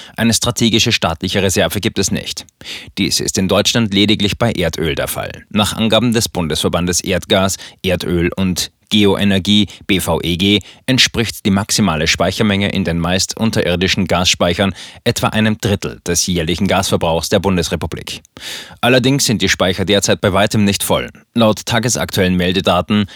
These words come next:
des Dachverbandes der E-U-Gasunternehmen G I E sind sie lediglich zu rund dreißig Prozent befüllt. Der Notfallplan Gas.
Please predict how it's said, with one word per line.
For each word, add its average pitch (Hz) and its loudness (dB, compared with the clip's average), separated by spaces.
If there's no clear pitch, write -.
des 78 -2
Dachverbandes 92 0
der - 0
E-U-Gasunternehmen 92 0
G 98 0
I 98 2
E 95 -4
sind 131 2
sie 139 2
lediglich 104 2
zu 127 2
rund 113 0
dreißig 82 -2
Prozent 95 -2
befüllt. - -2
Der 135 4
Notfallplan 101 2
Gas. - 0